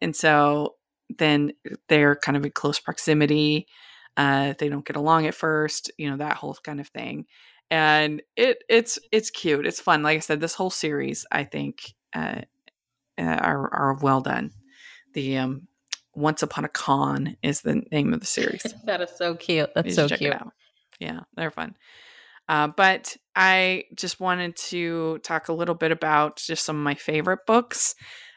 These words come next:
Speaker 1: and I'll just go real quick. Uh, but, uh, I love The Book Thief by Marcus Zusak. That is,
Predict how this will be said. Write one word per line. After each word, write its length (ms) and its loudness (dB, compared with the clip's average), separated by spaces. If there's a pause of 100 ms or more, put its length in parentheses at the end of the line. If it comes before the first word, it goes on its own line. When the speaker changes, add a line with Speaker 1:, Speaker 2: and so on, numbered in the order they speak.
(100)
Speaker 1:
and 220 2
I'll 80 2
just 180 -6
go 140 2
real 200 0
quick. 580 2
Uh, 460 2 (100)
but, 360 -4 (560)
uh, 360 0
I 160 4
love 480 4
The 80 -10
Book 240 -6
Thief 440 -6
by 120 -2
Marcus 360 -6
Zusak. 420 -4 (300)
That 220 -2
is, 420 -6